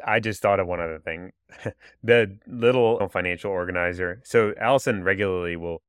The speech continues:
tell me, she's like, I have no idea where all our stuff is, 'cause I'm the one that handles, like,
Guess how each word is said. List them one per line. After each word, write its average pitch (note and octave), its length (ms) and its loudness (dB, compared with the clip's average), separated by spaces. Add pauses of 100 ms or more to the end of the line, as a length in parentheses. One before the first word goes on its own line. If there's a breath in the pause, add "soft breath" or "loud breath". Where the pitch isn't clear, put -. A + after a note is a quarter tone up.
(640)
tell G2 180 0
me, F#2 120 -4
she's G2+ 200 -12
like, F#2+ 140 -6
I B2+ 60 -2
have G2 100 -10
no F2+ 300 -4
idea E2 480 -6 (460)
where F2+ 320 -2
all F2+ 220 0
our D#2+ 160 -4
stuff - 320 0
is, F2+ 400 -8
'cause B2 240 2
I'm C3 140 2
the B2+ 60 6
one G#2+ 200 4
that G2+ 180 0
handles, G2+ 460 0
like, F2+ 180 4